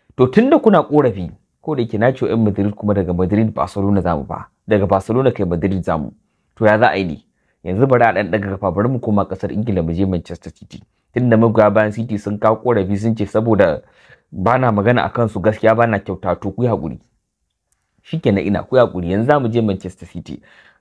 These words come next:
Ɗan wasan gaba na ƙungiyar ƙwallon gaba ta Manchester City, Erling Braut Haaland shi ne kan gaba a cikin jadawalin da hukumar ƙwallon gaba ta duniya fifa ta fidda. Dangane da jerin 'yan wasa da za su yi fafutukar neman lashe kyautar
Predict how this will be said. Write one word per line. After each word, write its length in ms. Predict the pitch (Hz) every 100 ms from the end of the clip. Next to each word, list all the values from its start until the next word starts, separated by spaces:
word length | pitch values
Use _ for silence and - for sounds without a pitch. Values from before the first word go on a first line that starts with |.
| -
Ɗan 140 | 185
wasan 380 | 269 269 - 208
gaba 180 | 196 180
na 100 | 180
ƙungiyar 380 | 175 185 170 -
ƙwallon 220 | 165 175
gaba 160 | 160 147
ta 160 | 160
Manchester 540 | 180 160 131 160 160 139
City, 320 | 160 156 151
Erling 320 | 151 165 123
Braut 160 | 127 160
Haaland 320 | 135 147 135
shi 160 | - 170
ne 140 | 135
kan 240 | - 165
gaba 180 | 135 131 -
a 40 |
cikin 340 | 113 - 147 131
jadawalin 480 | 160 180 165 170 170
da 80 | 139
hukumar 400 | 120 160 160 135
ƙwallon 280 | 143 151
gaba 200 | 160 143
ta 120 | 127 127
duniya 360 | 143 160 143
fifa 300 | 110 143 127
ta 120 | 95 104
fidda. 360 | 107 87 - - _ _ -
Dangane 400 | 85 80 107 123
da 60 | 120
jerin 400 | 110 135 131 104 -
'yan 200 | 127 143
wasa 400 | 123 - 90 80 - _ -
da 80 |
za 160 | 87 117
su 100 | 120
yi 60 | 110
fafutukar 560 | 107 - 98 110 120
neman 400 | 120 123 127 120
lashe 320 | 127 123 123
kyautar 400 | 113 101 98 120